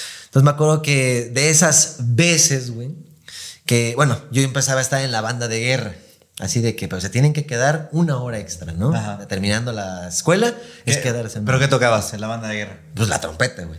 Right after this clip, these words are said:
Speaker 2: Ok.
Speaker 1: Bueno, no sabía si era mujeres tambor a huevo y hombres trompeta a huevo, pero en mi época era huevo.
Speaker 2: ¿De, de qué dependía estar en la banda de guerra, güey?
Speaker 1: Pues de querer. De en la escolta. <laughs>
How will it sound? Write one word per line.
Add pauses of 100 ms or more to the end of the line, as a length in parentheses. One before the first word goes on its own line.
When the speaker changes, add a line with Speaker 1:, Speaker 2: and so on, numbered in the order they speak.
Speaker 2:
Ok. (580)
Speaker 1:
Bueno,
no
sabía
si
era
mujeres
tambor
a
huevo
y
hombres
trompeta
a
huevo,
pero
en
mi
época
era
huevo. (180)
Speaker 2:
¿De,
de
qué
dependía
estar
en
la
banda
de
guerra,
güey? (140)
Speaker 1:
Pues
de
querer. (460)
De
en
la
escolta.
<laughs>